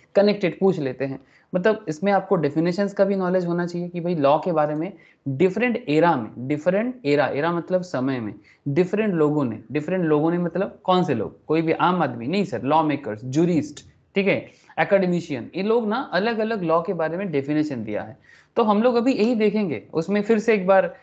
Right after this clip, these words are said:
हिंदू मुस्लिम लॉ के बारे में ही बात करेंगे, हाँ,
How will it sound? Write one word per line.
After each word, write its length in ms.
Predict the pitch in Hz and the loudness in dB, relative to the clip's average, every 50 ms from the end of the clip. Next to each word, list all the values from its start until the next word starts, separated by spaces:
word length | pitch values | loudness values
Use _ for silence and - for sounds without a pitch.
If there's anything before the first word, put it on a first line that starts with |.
| _ _ - - | _ _ -6 -4
हिंदू 400 | 180 180 175 190 190 190 185 170 | -2 0 2 2 2 2 2 0
मुस्लिम 360 | 170 165 170 - 180 180 175 | -2 -4 -4 -4 -4 -2 2
लॉ 180 | 165 156 160 | 2 2 2
के 120 | 160 170 170 | 4 2 2
बारे 240 | 165 160 160 165 160 | 2 4 2 2 0
में 60 | 165 | 0
ही 80 | 170 | 0
बात 260 | 165 156 151 151 151 - | 0 2 0 0 0 -4
करेंगे, 360 | 151 147 151 151 151 160 160 - - | -8 -6 -6 -8 -10 -12 -12 -10 -10
हाँ, 240 | 190 240 262 - | -10 -10 -10 -14